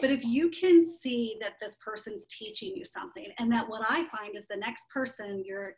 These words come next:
closer and you're closer and you're closer. And as you, if you're gonna sit on your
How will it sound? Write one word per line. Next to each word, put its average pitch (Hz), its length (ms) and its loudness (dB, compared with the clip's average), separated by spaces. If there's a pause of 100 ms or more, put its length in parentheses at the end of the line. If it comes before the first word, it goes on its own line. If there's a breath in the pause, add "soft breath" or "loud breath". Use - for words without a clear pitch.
closer 202 500 -6
and 233 120 -6
you're 180 240 -8
closer 202 560 -12
and 196 80 -10
you're 185 220 -12
closer. 214 540 -4
And 240 120 0
as 240 280 -4
you, 285 340 0
if 233 160 -6
you're 285 140 -2
gonna 330 180 2
sit 277 220 -4
on 240 160 0
your 208 260 -4